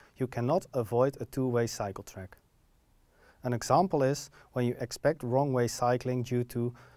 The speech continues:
two-way cycle tracks on the leading roads, or important destinations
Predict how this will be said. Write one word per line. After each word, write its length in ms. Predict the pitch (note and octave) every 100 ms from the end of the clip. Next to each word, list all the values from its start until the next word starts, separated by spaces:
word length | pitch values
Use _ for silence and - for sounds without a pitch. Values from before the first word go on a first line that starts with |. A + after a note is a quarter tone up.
| _
two-way 380 | - E3 C3+ B2
cycle 380 | - A#2+ A#2+ B2
tracks 280 | - C3 -
on 140 | B2
the 80 | A2+
leading 260 | A2+ G#2+ G#2
roads, 540 | A2 F3 A3+ - - _ _ _ _
or 340 | A2+ C3+ G3 -
important 500 | A#2+ - C3 C3+ A#2
destinations 840 | A2+ - - A2+ D3 - D3+ D#3